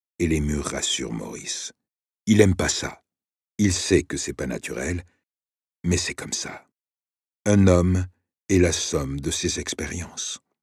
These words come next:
Il se dirige vers la fourgonnette, petite, poussiéreuse, tellement banale que c'en est une bénédiction, et tâtonne sous la roue avant droite. Les clés sont là. Il monte à bord,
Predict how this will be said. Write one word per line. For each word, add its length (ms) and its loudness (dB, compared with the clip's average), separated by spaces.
Il 100 0
se 120 8
dirige 400 6
vers 120 8
la 80 6
fourgonnette, 720 2
petite, 500 -2
poussiéreuse, 680 -4
tellement 280 8
banale 520 -2
que 120 -4
c'en 180 0
est 200 0
une 100 4
bénédiction, 800 0
et 80 8
tâtonne 520 4
sous 220 0
la 140 6
roue 160 2
avant 260 0
droite. 580 -10
Les 140 2
clés 160 0
sont 200 -2
là. 280 -8
Il 140 6
monte 220 8
à 60 2
bord, 380 -2